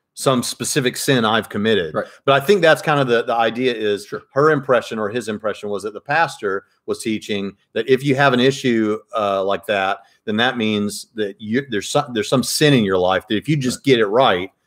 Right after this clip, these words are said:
Speaker 1: this would go away. What do you say?
Speaker 2: Yeah, I, I, I think as a general rule, most of us would reject that kind of idea. And, and again, I don't have a lot of context for what the person was really, the pastor was really talking about. So I get, I get nervous when,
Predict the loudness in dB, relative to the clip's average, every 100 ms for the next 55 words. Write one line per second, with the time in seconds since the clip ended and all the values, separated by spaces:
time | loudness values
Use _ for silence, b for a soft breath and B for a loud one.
0 | _ 0 0 0 2 4 4 2 0 -2
1 | -4 -6 -8 -10 _ 0 2 2 -4 -8
2 | -8 0 0 0 -2 -4 -2 0 2 2
3 | -2 0 2 4 4 4 8 8 8 6
4 | 2 0 -2 0 0 0 0 -4 -6 -2
5 | -4 -4 0 0 0 -2 -2 -2 -2 -2
6 | 0 0 0 -2 -4 -8 -8 -8 -12 -4
7 | 0 2 2 0 0 0 0 -2 -2 0
8 | 0 -2 -4 -4 -6 -2 -2 -2 _ -10
9 | -10 -10 -14 -12 -6 -6 -6 -10 -8 -8
10 | -8 -12 -14 -12 -10 -4 -4 -4 -12 -10
11 | -10 -6 -4 -4 -4 -6 -2 0 0 0
12 | -4 -6 -8